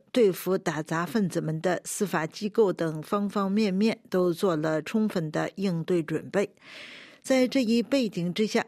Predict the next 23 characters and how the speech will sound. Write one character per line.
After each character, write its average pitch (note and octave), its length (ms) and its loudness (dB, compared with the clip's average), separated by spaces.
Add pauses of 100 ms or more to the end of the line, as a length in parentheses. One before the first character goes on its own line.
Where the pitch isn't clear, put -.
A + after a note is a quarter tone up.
(120)
十 - 180 -2
二 F#3 100 2
月 F3 220 4
七 A3 260 0
号 G3+ 220 0
星 A3 200 0
期 A3+ 140 -2
五 E3 220 2
下 F3 200 -2
午 D#3+ 140 -2
上 F3+ 240 -2
市 - 180 0
的 E3 220 0
法 D#3 180 -2
国 E3+ 260 0
《世 F3 140 -6
界 E3+ 160 0
报》 F#3 220 0
的 D#3+ 200 -2
头 E3 220 -2
版 D#3 300 -4
头 E3+ 240 0
条 E3 320 0